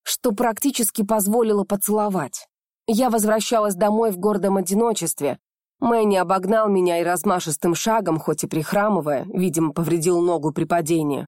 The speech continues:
ушел прочь, даже не попрощавшись. Ладно, пусть остынет. До академии оставалось минуты две, но мне хотелось растянуть их,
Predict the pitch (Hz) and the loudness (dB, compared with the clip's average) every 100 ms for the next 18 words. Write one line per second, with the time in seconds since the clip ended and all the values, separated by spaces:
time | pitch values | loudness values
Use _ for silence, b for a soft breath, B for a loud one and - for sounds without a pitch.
0 | - _ 269 208 214 175 151 214 190 - | -14 _ -2 0 0 -2 0 0 0 -2
1 | 170 170 151 156 156 151 151 - 127 - | -2 0 0 -2 -2 -4 -6 -4 -6 -6
2 | - - - - 294 277 135 - - _ | -12 -14 -16 -6 -4 -2 -4 -8 -14 _
3 | _ _ _ 269 - 139 - 131 117 - | _ _ _ -4 -2 -4 -4 -4 -4 -6
4 | - - _ _ _ - 185 196 233 233 | -14 -20 _ _ _ -2 0 2 0 2
5 | 349 285 214 - 226 262 247 202 226 233 | 2 2 0 2 0 2 -2 0 0 2
6 | 226 196 214 269 202 180 180 185 220 226 | 0 0 2 2 2 0 2 2 2 0
7 | 190 196 240 226 180 190 185 - 226 285 | -2 -2 0 0 0 -2 -2 0 0 0
8 | - 180 | 0 -2